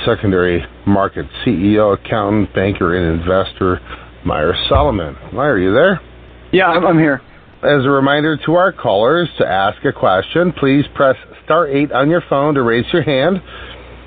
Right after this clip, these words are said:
Speaker 1: and to be put into the queue. Once you've been unmuted, uh, please say your name and where you're calling from and what your question is. And if you got a noisy background, you can always mute yourself out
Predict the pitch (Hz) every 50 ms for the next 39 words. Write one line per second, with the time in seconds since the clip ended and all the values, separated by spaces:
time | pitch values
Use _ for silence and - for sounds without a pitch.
0 | - - 135 135 131 127 135 135 127 - - 151 143 - 117 117 131 127 127 127
1 | - - 208 214 190 135 95 85 82 - - - - - 123 127 135 - - 131
2 | 107 98 113 110 110 104 80 101 113 107 101 101 123 147 139 120 123 139 139 127
3 | 123 107 98 98 - - - 120 113 - - 147 123 120 110 107 113 120 123 135
4 | 156 147 - - - - - - - - - - - - - - - - 98 101
5 | 104 98 92 92 95 113 131 135 123 110 - - 123 123 117 113 104 - - 131
6 | 156 180 - 123 113 113 110 104 104 101 65 80 104 - - 147 143 135 - -
7 | - 90 90 113 151 185 202 175 165 143 - - 110 117 120 117 120 120 113 -
8 | - - - - - - - - - - - 110 - - 123 110 127 143 135 127
9 | 127 127 127 127 127 - 117 95 90 127 135 139 135 - - 131 127 135 127 117
10 | - 147 135 139 151 156 147 123 - - 156 151 127 131 127 - - 151 135 -
11 | - 151 147 135 131 127